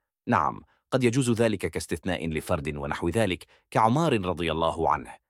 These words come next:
أما أن تتحول الحركة كلها إلى مرحلة استثناء داخل الأحكام المكية التي هي في الأصل استثناء، أي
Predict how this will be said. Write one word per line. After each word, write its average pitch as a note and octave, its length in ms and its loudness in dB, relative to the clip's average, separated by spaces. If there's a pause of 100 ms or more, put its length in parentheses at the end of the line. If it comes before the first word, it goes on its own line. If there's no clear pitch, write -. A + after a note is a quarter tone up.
(140)
أما D#3 220 4
أن F#2 60 -6
تتحول E2+ 460 0
الحركة E2 500 -2
كلها D2+ 400 -2
إلى C#2+ 220 -2
مرحلة E2 420 0
استثناء E2 560 -4
داخل D#2 320 -2
الأحكام E2 480 -4
المكية D2 540 -6 (340)
التي D#2+ 380 -4 (100)
هي D2 40 -2
في - 100 -8
الأصل F2+ 340 -4
استثناء، A2+ 540 -2 (360)
أي F3 200 2